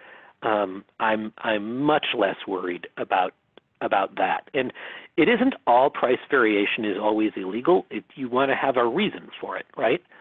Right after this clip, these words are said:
Um, and one of the reasons you might have a different price is, is different cost. Um,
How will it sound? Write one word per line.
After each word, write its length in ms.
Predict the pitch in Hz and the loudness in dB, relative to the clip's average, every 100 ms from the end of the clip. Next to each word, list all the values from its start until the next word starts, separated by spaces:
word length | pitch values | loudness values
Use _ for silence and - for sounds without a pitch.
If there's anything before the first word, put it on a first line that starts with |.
| - - - | -20 -20 -4
Um, 500 | 131 113 104 104 101 _ _ _ _ _ - | 0 2 2 0 -6 _ _ _ _ _ -2
and 280 | 147 117 110 | 0 0 -4
one 200 | - 113 | -4 -2
of 100 | 120 | -2
the 120 | 123 117 | 0 0
reasons 340 | 120 120 113 | 0 -2 -4
you 60 | 123 | -2
might 160 | 123 | -2
have 180 | 143 120 | 0 0
a 40 | 120 - | -2 -6
different 320 | 131 - 117 - _ _ _ _ - | -8 -6 -6 -8 _ _ _ _ -6
price 260 | 120 180 - | -2 -2 0
is, 160 | 139 - - | -2 -2 -10
is 120 | 135 95 | -10 -10
different 260 | - 110 - | -10 -8 -2
cost. 320 | - - - - - _ - - - - - | -2 -2 -8 -14 -20 _ -20 -20 -20 -14 -4
Um, 420 | 107 92 90 | -2 -2 -6